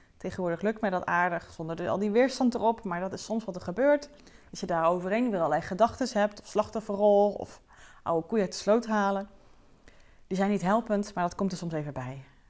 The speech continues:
En als je bij dat gevoeletje kan komen van, "Oh ja, auwie. Ik hoef niet meer te zijn. Dit is genoeg. Ik mag trots zijn op mezelf. Ik mag hiervoor durven gaan. Ik mag all in gaan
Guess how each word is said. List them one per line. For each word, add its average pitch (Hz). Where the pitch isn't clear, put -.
En 190
als 190
je 208
bij 190
dat 180
gevoeletje 240
kan 175
komen 180
van, 175
"Oh 190
ja, 190
auwie. 170
Ik -
hoef 254
niet 180
meer 156
te 165
zijn. 139
Dit 175
is 240
genoeg. 160
Ik 170
mag 180
trots 240
zijn 185
op -
mezelf. 175
Ik -
mag 202
hiervoor 196
durven 185
gaan. 190
Ik -
mag 220
all 226
in 277
gaan 269